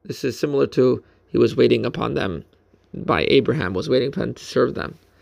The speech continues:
Verse number thirty-one, by, when he had guests. Verse thir-, thirty-one, he said to him, "Blessed one, blessed one of the Eternal, come inside. Why stay outside when I have cleaned out,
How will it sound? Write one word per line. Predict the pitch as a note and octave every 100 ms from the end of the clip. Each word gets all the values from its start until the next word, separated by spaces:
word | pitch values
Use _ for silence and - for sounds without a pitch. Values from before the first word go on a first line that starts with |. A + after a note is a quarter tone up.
| _ - - - -
Verse | - D#3
number | F3+ D3
thirty-one, | - F3 D#3+ E3 F3 B2+
by, | -
when | - B2
he |
had | A#2+ A2+
guests. | B2+ - - _ _
Verse | C#3+ D#3
thir-, | - E3
thirty-one, | E3 F3 D3+ E3+
he | D#3
said | - F#3 F3
to | C#3+
him, | F3 D#3
"Blessed | A#2 D#3 G3 -
one, | D3+ F3+ E3+ -
blessed | - - C#3+ F#3 -
one | B2 C#3+ F3
of | D#3
the | B2+
Eternal, | C3 B2+ F3 E3 D3+
come | - D3+ D3+ - _ _
inside. | - A#2 - D#3+ D#3+ D3+ D3 _ _ _ _ _ _ _ _ _ _ _ _ _ _
Why | A#2 C#3+ F#3
stay | - F#3+
outside | E3 D3+ F3 D#3+ D3
when | C#3+
I |
have | C3 -
cleaned | F#3 F#3 D#3+
out, | D3+ D3